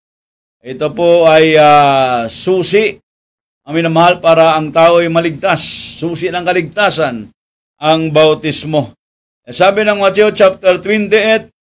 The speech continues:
verse nine, ten, "Go ye therefore and teach all nation,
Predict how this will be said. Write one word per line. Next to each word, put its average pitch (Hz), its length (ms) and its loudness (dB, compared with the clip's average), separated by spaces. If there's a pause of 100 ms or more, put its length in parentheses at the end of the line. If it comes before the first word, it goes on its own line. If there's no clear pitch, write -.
(100)
verse 165 720 -2
nine, 190 400 -2
ten, 113 400 -4 (640)
"Go 214 320 4
ye 208 160 4
therefore 220 720 2
and 160 320 -2
teach 226 480 -2
all 202 240 2
nation, 143 720 -6